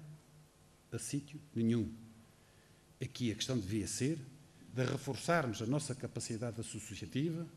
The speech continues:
a nossa capacidade de agregar os produtores, de agregar as produções, de ter dimensão crítica e negocial para planificar as nossas produções de acordo com as necessidades do mercado, que a distribuição melhor que ninguém poderá identificar.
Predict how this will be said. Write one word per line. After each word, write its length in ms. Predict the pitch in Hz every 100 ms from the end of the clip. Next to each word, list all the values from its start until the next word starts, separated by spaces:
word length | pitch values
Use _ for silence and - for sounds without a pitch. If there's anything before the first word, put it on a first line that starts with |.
| - - - -
a 60 |
nossa 340 | 131 151 151 139
capacidade 680 | - - 135 - 120 139 120
de 60 |
agregar 440 | 160 151 135 175 175
os 120 | 127
produtores, 580 | - 110 95 139 160 - - - -
de 100 | 143
agregar 400 | 143 135 175 185
as 100 | 135
produções, 640 | - 113 - 131 139 - - -
de 80 | 127
ter 260 | - 220 175
dimensão 420 | 151 139 - 131
crítica 440 | - 208 208 -
e 260 | 143 - 254
negocial 580 | 139 - - 113 139 147 - - - -
para 160 | - 117
planificar 640 | 110 170 160 147 139 135
as 200 | 120 104
nossas 340 | 127 123 107 101
produções 540 | - 90 - 131 127
de 80 | 110
acordo 400 | 113 151 143 -
com 80 | 110
as 100 | 98
necessidades 560 | 101 120 113 123 - - - -
do 120 | 117
mercado, 440 | 107 107 131 147 - - - - -
que 100 | -
a 60 | 180
distribuição 640 | 180 - 170 170 165 175
melhor 300 | 170 139 156
que 60 | 135
ninguém 300 | 139 117 127 - - -
poderá 340 | 107 104 101 - -
identificar. 560 | 101 95 - - -